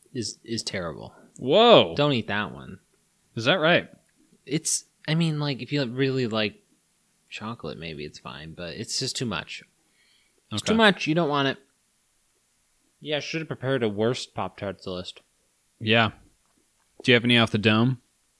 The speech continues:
Speaker 2: Sounds like chocolate. I feel
Speaker 1: Cho-,
Speaker 2: I've
Speaker 1: chocolate
Speaker 2: never
Speaker 1: would
Speaker 2: had
Speaker 1: definitely
Speaker 2: it.
Speaker 1: be there.
Speaker 2: I've never had it, but I feel like Naked has to be on that.
Speaker 1: <laughs>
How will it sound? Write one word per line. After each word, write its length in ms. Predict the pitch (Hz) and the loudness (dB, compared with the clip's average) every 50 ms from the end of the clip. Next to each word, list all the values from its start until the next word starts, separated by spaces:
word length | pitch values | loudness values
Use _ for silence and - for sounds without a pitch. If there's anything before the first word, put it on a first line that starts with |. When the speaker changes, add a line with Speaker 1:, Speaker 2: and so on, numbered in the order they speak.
| _ _ _ - | _ _ _ -10
Speaker 2:
Sounds 200 | - 107 104 98 | -8 -6 -4 -4
like 140 | 104 95 - | -4 -4 -4
chocolate. 500 | - - 107 101 - - 90 90 107 - _ _ _ _ _ _ _ _ _ _ _ _ _ _ _ _ _ _ _ _ _ _ _ _ _ _ - | 0 0 0 0 0 -2 -6 -6 -8 -10 _ _ _ _ _ _ _ _ _ _ _ _ _ _ _ _ _ _ _ _ _ _ _ _ _ _ -10
I 60 | 143 | -4
feel 240 | - - 170 170 175 | 2 4 6 6 4
Speaker 1:
Cho-, 60 | - - - - | 2 -2 2 4
Speaker 2:
I've 80 | - | 6
Speaker 1:
chocolate 60 | 156 185 | 8 8
Speaker 2:
never 120 | 185 175 - | 8 8 8
Speaker 1:
would 60 | - | 8
Speaker 2:
had 80 | - 151 156 | 10 10 10
Speaker 1:
definitely 160 | 151 139 135 | 10 8 6
Speaker 2:
it. 20 | 131 | 4
Speaker 1:
be 60 | 117 | 0
there. 160 | 101 95 95 - - - _ - | -2 -2 -4 -8 -12 -6 _ 0
Speaker 2:
I've 100 | 131 131 | 4 8
never 200 | 151 151 143 117 | 8 8 8 8
had 220 | 107 120 120 117 | 8 8 8 8
it, 60 | 117 | 8
but 100 | 98 104 | 6 4
I 40 | 104 | 2
feel 160 | - - 123 | 4 4 4
like 160 | 110 98 - | 4 4 4
Naked 320 | 107 104 101 98 - 98 87 | 2 2 4 4 2 0 -2
has 320 | - - 92 90 - - | -2 -2 -2 -2 -2 -2
to 80 | - 120 | -2 0
be 120 | 117 110 107 | 2 2 4
on 180 | 107 110 110 | 2 2 2
that. 200 | 113 113 117 113 - _ _ _ _ _ _ _ _ _ _ _ _ _ _ _ _ _ | 2 0 0 -2 -4 _ _ _ _ _ _ _ _ _ _ _ _ _ _ _ _ _
Speaker 1:
<laughs> 340 | - - - - - - 131 | -14 -14 -14 -14 -14 -16 -18